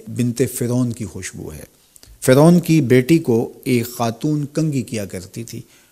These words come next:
बनाव संगार किया करती थी। एक दिन उसके हाथ से कंघी गिर गई,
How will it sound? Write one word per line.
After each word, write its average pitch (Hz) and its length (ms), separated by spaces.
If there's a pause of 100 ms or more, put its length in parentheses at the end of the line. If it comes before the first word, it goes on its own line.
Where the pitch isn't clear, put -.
बनाव 123 340
संगार 107 420
किया 92 220
करती - 340
थी। - 180 (760)
एक 165 180
दिन 180 100
उसके 170 320
हाथ 110 340
से 131 220
कंघी 127 380
गिर 104 200
गई, 87 200